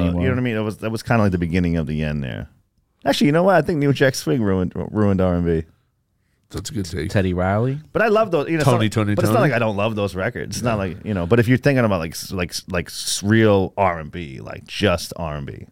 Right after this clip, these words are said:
Speaker 3: Mm-hmm.
Speaker 2: because hip hop was always anti R and B for a long, long time. You know,
Speaker 3: Rapping bullshit.
Speaker 2: Yeah, like, we're not R and B.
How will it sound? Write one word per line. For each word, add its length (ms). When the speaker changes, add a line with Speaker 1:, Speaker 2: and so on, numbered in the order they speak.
Speaker 3:
Mm-hmm. 240
Speaker 2:
because 260
hip 200
hop 220
was 140
always 420
anti 400
R 180
and 120
B 180
for 180
a 100
long, 300
long 180
time. 420
You 60
know, 140
Speaker 3:
Rapping 400
bullshit. 440
Speaker 2:
Yeah, 300
like, 300
we're 240
not 240
R 160
and 100
B. 220